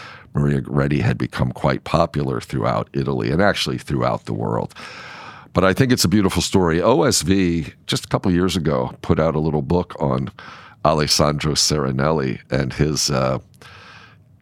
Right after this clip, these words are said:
his conversion. And I think that's, that's kind of a remarkable start, p-, part of the story. But Maria Goretti is kind of,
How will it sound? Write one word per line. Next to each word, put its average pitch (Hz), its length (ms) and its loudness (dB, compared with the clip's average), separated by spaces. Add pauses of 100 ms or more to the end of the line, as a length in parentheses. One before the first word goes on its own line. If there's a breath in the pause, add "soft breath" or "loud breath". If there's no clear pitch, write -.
his 71 240 2
conversion. 67 640 -2
And 64 160 0
I 71 60 0
think 76 240 -2
that's, - 560 -2
that's 110 200 2
kind 123 200 2
of 73 100 -2
a 71 40 0
remarkable 69 600 -2
start, - 380 -4
p-, - 140 -8 (120)
part 78 280 0
of 67 60 -2
the 60 100 -4
story. 50 420 -4
But 73 220 -4 (600 loud breath)
Maria 113 460 4 (640)
Goretti 87 360 4
is 87 160 0
kind 80 220 2
of, 76 200 -2